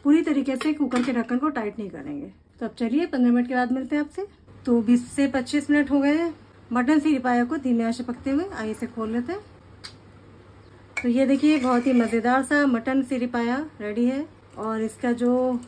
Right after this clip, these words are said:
शोरबा है इसकी consistency भी बिल्कुल perfect है। और अभी इसमें हम ऐड करेंगे two teaspoon जिंजर juliens। कटी हुई अदरक भी आप इसकी जगह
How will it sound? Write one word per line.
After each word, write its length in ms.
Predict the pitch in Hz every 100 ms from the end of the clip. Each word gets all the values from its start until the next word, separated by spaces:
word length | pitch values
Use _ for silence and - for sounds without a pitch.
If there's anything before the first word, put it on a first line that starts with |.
| - -
शोरबा 360 | 247 247 277
है 180 | 277 302
इसकी 280 | 262 240 285
consistency 680 | 277 247 247 - 240 233 247
भी 140 | 240 277
बिल्कुल 280 | 240 233 254
perfect 500 | 220 185 202 185 196
है। 160 | 190 - - - - 214
और 140 | 220
अभी 160 | 233 294
इसमें 160 | 320
हम 80 | 311
ऐड 160 | 285 285
करेंगे 320 | 294 294 302
two 160 | 294 294
teaspoon 500 | 285 254 - 277 254
जिंजर 260 | 214 220
juliens। 560 | 208 214 233 339 392 - - - - - - - - - - - - - - - - - - - -
कटी 200 | 247 285
हुई 160 | 302 311
अदरक 280 | 240 233 247
भी 140 | 285
आप 140 | 294 285
इसकी 180 | 277 247
जगह 320 | 254 285